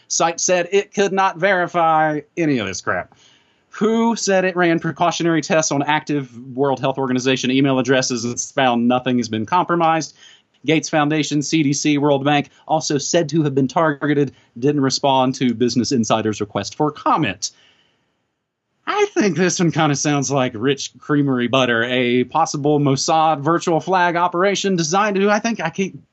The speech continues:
keep stirring the pot up, keep riling people up, James. Some interesting relateds to this one. We talked about Site Intelligence Group, most recently on Neural Next Week, back on December third, twenty,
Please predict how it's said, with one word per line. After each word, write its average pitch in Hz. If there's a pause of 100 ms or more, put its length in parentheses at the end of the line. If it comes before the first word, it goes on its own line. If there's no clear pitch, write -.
(280)
keep 185
stirring 190
the 185
pot 190
up, - (220)
keep 196
riling 170
people 175
up, 151
James. 131 (160)
Some 160
interesting 185
relateds 160
to 139
this 110
one. 87 (580)
We 190
talked 349
about 113
Site -
Intelligence 110
Group, 117 (280)
most 196
recently 156
on 170
Neural 240
Next 294
Week, 151
back 160
on 165
December 247
third, 190
twenty, 208